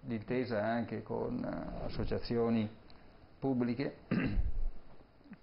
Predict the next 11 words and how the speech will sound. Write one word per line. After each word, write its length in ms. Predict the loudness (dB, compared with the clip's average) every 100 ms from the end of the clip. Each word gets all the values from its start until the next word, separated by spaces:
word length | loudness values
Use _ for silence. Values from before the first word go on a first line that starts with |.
| -20 -20 -20 -20 -20 -20 -20 -8
il 160 | -4 -2
compianto 920 | -2 0 0 0 0 0 0 -2 -6
dottor 380 | -6 -6 -2 0
Rao, 460 | 0 0 0 -2 -4 -8 -18 -12 -10 -8 -10 -14 -12
eh, 40 | -8 -6 -6 -8 -8 -8
del, 480 | -4 -2 -2 -4 -6
dell'ospedale, 880 | -4 -4 -4 0 2 2 2 0 -4 -18 -20 -18 -8
il 160 | -6
quale 400 | 0 2 2 0
aveva, 520 | 0 0 2 2 0 0
eh, 1700 | -4 -16 -20 -20 -20 -20 -20 -20 -20 -20 -20 -20 -20 -20 -20 -20 -14